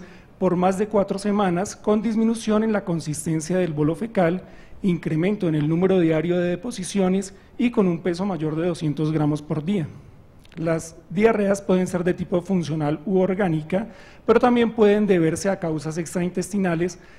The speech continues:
ser secundarias a otras enfermedades o correlacionarse con estados posquirúrgicos. La prevalencia de esta enfermedad no ha sido definida de manera clara. Algunos autores mencionan que puede ocurrir hasta en el cinco por ciento de la población.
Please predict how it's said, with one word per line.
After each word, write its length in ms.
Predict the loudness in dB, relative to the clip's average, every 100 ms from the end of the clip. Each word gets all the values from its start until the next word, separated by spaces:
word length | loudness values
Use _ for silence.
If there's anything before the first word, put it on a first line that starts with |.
| -20
ser 240 | -2 2 2
secundarias 640 | 0 -2 0 2 2 0
a 100 | -2
otras 260 | -4 -4 -4
enfermedades 680 | -4 -2 0 0 2 0 0
o 160 | 0 0
correlacionarse 720 | 0 0 -2 -2 -2 -4 -6
con 160 | -6 -6
estados 500 | -6 -4 -2 -2 -4
posquirúrgicos. 960 | -4 -4 -4 -6 -4 -4 -6 -18 -20 -20 -20 -20 -20 -8
La 180 | -2 0
prevalencia 600 | 2 4 4 0 0 -2
de 80 | -2
esta 180 | -2
enfermedad 680 | -4 0 0 4 4 2 0
no 180 | 0 0
ha 60 | 0
sido 320 | 2 6 6
definida 480 | 6 4 4 4 4
de 60 |
manera 340 | 4 2 0 2
clara. 320 | 2 2 -2 -12 -18 -20 -14
Algunos 380 | -6 -2 0 0
autores 400 | 0 4 4 6
mencionan 500 | 4 2 2 2 2
que 140 | -2 0
puede 160 | 4
ocurrir 420 | 4 4 2 4
hasta 220 | 2 0 -2
en 60 |
el 120 | -2
cinco 300 | -2 -6 -4
por 160 | -6 -8
ciento 400 | -6 -8 -6 -6
de 80 | -6
la 60 |
población. 560 | -8 -8 -8 -6 -6 -8